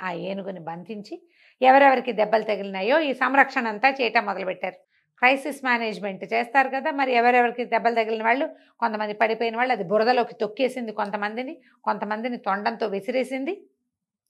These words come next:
కొంతమంది వాళ్ళే పరిగెడుతూ ఏదో పక్కకి పడిపోయి కాళ్ళు చేతులు విరక్కొట్టేసుకున్న వాళ్ళు ఉన్నారు. నానా గందరగోళంగా తయారైంది నదీ తీరం అంతా. పొద్దున్నే కదా అందరూ మాఘ స్నానాలకు వచ్చిన వాళ్ళు చాలా మంది ఉన్నారు. భక్తులు,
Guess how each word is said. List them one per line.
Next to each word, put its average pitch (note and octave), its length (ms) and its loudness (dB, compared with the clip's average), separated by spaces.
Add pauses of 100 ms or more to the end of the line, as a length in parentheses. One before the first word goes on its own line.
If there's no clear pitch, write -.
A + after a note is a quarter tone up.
కొంతమంది C4+ 380 0
వాళ్ళే B3 320 6
పరిగెడుతూ C4+ 400 4
ఏదో B3 260 2
పక్కకి B3+ 320 -2
పడిపోయి C#4 380 -2 (260)
కాళ్ళు A3 340 6
చేతులు A#3+ 220 -2
విరక్కొట్టేసుకున్న A3+ 760 -2
వాళ్ళు A3+ 240 0
ఉన్నారు. C4 300 -4 (880)
నానా G#3 300 -4
గందరగోళంగా G#3+ 800 0
తయారైంది G3+ 640 0
నదీ E3 300 -10
తీరం F3+ 300 -10
అంతా. E3+ 260 -14 (360)
పొద్దున్నే C#4+ 420 -2
కదా C#4 180 0
అందరూ C4+ 320 -2
మాఘ B3 280 2
స్నానాలకు C4 500 -2
వచ్చిన A#3 220 -8
వాళ్ళు A#3 220 -2
చాలా A3+ 320 0
మంది A#3 220 -6
ఉన్నారు. G3+ 240 0
భక్తులు, G#3+ 480 -4